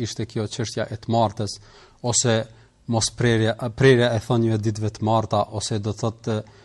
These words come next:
ndalesa të martohemi, do thot, ndërmjet dy bajrameve, e kështu me radhë, do thot, disa veprime, por gjithashtu edhe, edhe disa, e, paragjykime, sikurse që disa veprime, do thot, ndjellin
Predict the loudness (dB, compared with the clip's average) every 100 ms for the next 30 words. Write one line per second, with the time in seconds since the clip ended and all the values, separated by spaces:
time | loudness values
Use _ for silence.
0 | _ _ _ _ -4 0 4 4 6 4
1 | 4 4 2 -2 -18 _ _ -4 0 0
2 | 2 0 2 0 0 0 0 0 0 0
3 | 0 -2 0 2 2 2 2 -2 -4 -4
4 | 0 2 4 4 4 2 -2 -2 0 0
5 | 0 0 0 0 0 -2 -10 -20 -18 -18
6 | -18 -20 -10 0 2 4 4 4 2 2
7 | 4 2 0 -2 0 0 0 4 4 4
8 | -2 -10 -8 -10 -10 -10 -8 2 4 4
9 | 2 0 2 2 0 -2 -2 -4 0 0
10 | -2 -6 -20 _ _ _ -2 0 2 -2
11 | -8 -18 -4 0 2 2 0 0 0 2
12 | 0 -2 -2 -2 -2 -4 -2 0 0 4
13 | 4 4 2